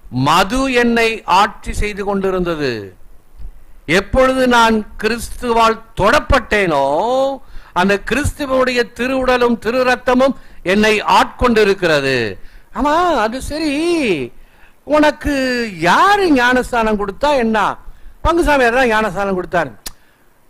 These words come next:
ஆட, நீ கேட்டகிஸ் எல்லாம் படிச்சிருக்கியா? இயேசு எங்க பிறந்தாரு தெரியுமா? தெரியாது. இயேசு எங்க செத்தாருன்னு தெரியுமா? தெரியாது.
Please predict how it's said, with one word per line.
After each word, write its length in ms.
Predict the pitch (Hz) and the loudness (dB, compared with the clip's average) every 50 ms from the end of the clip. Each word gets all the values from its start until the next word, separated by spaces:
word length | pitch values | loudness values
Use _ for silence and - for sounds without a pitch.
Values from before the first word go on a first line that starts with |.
| - - | -20 -8
ஆட, 520 | - 180 185 190 202 220 262 302 320 277 - - - - - - _ _ - - - - - _ - - - - | -2 2 2 4 4 4 2 0 -2 -4 -8 -18 -20 -20 -20 -20 _ _ -20 -20 -20 -20 -20 _ -20 -20 -16 -4
நீ 120 | - 240 | -4 -4
கேட்டகிஸ் 320 | 254 - 262 269 302 262 185 | 0 0 0 0 0 0 0
எல்லாம் 220 | 220 208 214 196 | 0 0 2 0
படிச்சிருக்கியா? 720 | 170 160 151 - 143 127 117 113 117 131 175 180 123 - - - - - - - _ - - - - - | 0 -2 -2 -6 -8 -8 -8 -4 0 2 2 0 0 -4 -14 -18 -18 -18 -20 -20 _ -20 -20 -20 -12 -2
இயேசு 300 | - 233 247 - - 220 | 0 0 0 2 0 0
எங்க 120 | 220 220 | 0 0
பிறந்தாரு 320 | 208 190 190 185 185 175 170 | 0 0 0 2 0 0 0
தெரியுமா? 520 | 165 160 151 147 139 139 165 170 139 101 - - - - - | -2 -6 -4 -4 -2 0 0 -2 -2 -4 -10 -20 -20 -20 -10
தெரியாது. 560 | - 135 127 120 110 98 95 92 101 113 123 - _ - - - - - - - - - - - - - - - - - - - - | -8 -6 -4 -4 -6 -6 -8 -10 -12 -14 -16 -18 _ -20 -20 -20 -20 -18 -14 -12 -12 -12 -12 -14 -18 -18 -20 -20 -20 -20 -20 -8 0
இயேசு 300 | 202 240 254 254 - 240 | 0 0 0 2 0 0
எங்க 140 | 233 233 | 0 0
செத்தாருன்னு 380 | 240 - 220 214 208 214 196 190 | 0 -2 -2 -2 -2 -2 -2 -2
தெரியுமா? 400 | 180 180 165 165 165 202 214 190 | -2 -4 -2 -2 0 0 -2 -2
தெரியாது. 720 | 143 - 143 127 120 110 101 98 95 117 151 180 165 - | -4 -6 -8 -6 -6 -6 -6 -6 -6 -6 -6 -6 -8 -10